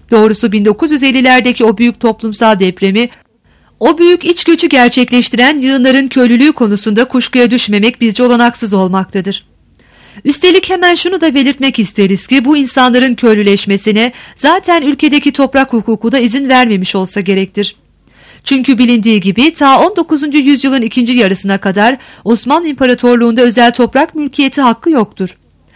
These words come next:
Toprakların tamamı padişahındır. Ve padişah belirli askeri görevler karşılığında bu toprakların gelirlerini toplama hakkını dağıtmaktadır.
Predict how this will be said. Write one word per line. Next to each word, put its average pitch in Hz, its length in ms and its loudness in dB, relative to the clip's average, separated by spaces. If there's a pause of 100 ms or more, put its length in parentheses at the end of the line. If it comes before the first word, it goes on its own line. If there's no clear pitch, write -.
(240)
Toprakların 254 640 0
tamamı 214 480 0
padişahındır. 214 960 0 (460)
Ve 240 80 4
padişah 226 680 2
belirli 233 320 2
askeri 240 420 0
görevler 277 480 2
karşılığında 202 720 0 (260)
bu 349 100 -2
toprakların 277 640 0
gelirlerini 233 500 2
toplama 269 400 -2
hakkını 240 360 0
dağıtmaktadır. 190 760 -4